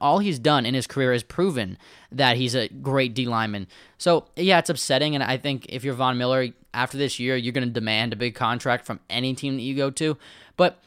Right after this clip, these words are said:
from Malik Jackson is great 'cause he proved that a guy who wasn't that great at the beginning of his career can make something out of himself and get a gigantic deal like that, even at the age of twenty-six.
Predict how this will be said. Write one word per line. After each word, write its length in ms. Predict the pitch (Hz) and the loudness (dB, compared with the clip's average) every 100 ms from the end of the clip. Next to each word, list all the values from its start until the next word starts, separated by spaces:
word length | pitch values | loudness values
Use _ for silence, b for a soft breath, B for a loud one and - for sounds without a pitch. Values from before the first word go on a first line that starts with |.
| - | -4
from 200 | 185 175 | 0 2
Malik 180 | 208 | 0
Jackson 340 | 151 165 175 190 | 4 4 4 0
is 100 | 156 | 0
great 200 | 180 185 | 0 0
'cause 140 | 135 | -2
he 120 | - | -4
proved 300 | 160 - 190 | -4 0 0
that 160 | 147 139 - - - | 0 -2 -6 -20 -16
a 100 | - | -8
guy 200 | 143 151 | 2 4
who 240 | 175 160 - _ - | 4 2 -2 _ -8
wasn't 340 | 135 151 151 | -4 -2 2
that 160 | 123 135 | 2 2
great 280 | 165 156 - | 0 0 -2
at 140 | 135 | -4
the 80 | 127 | -2
beginning 380 | 127 117 139 160 | -4 -2 -2 -2
of 60 | |
his 140 | 170 156 | -2 -4
career 320 | - 190 190 b b b | -2 -2 -2 b b b
can 200 | - 151 | -2 0
make 160 | 139 143 | 0 0
something 260 | - 151 135 | 0 0 2
out 80 | |
of 60 | 131 | 0
himself 400 | 139 - 143 135 | -2 2 2 2
and 140 | 135 | -2
get 100 | 131 | -2
a 100 | 120 101 _ | -2 -6 _
gigantic 640 | - 117 110 127 147 139 120 | -4 -4 -2 -2 -2 -2 -2
deal 160 | 123 | 0
like 180 | 120 110 | 0 2
that, 200 | 120 113 | 2 2
even 180 | 127 139 | 0 -2
at 60 | |
the 100 | 120 | 0
age 100 | 120 | -2
of 60 | 107 | -4
twenty-six. 560 | - 113 - 92 - | -6 -6 -6 -10 -12